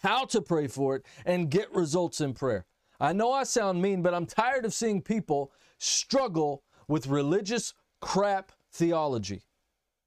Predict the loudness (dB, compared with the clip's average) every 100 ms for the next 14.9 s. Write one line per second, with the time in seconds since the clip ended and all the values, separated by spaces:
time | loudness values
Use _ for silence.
0 | _ _ _ _ _ _ _ _ _ _
1 | _ _ _ _ _ _ _ _ _ _
2 | _ _ _ _ 0 0 0 0 -2 -4
3 | _ _ _ _ _ _ _ _ _ 0
4 | 0 0 0 0 -2 0 0 0 -2 -2
5 | -2 -2 0 0 0 0 0 -2 -6 -2
6 | -2 0 -2 -2 0 -2 0 -2 -2 -8
7 | -20 _ _ _ _ _ _ _ _ _
8 | _ _ -2 0 0 0 0 0 -2 -2
9 | -2 -2 -2 -2 -2 -2 -2 -2 0 0
10 | 0 -2 -2 -2 -2 -2 -2 -4 -2 -2
11 | 0 -2 -2 0 0 0 -2 -4 -2 0
12 | 0 0 -2 -4 _ _ _ -2 0 -2
13 | 2 0 2 2 0 2 0 0 0 0
14 | 0 0 0 -2 -4 -8 -2 -2 -2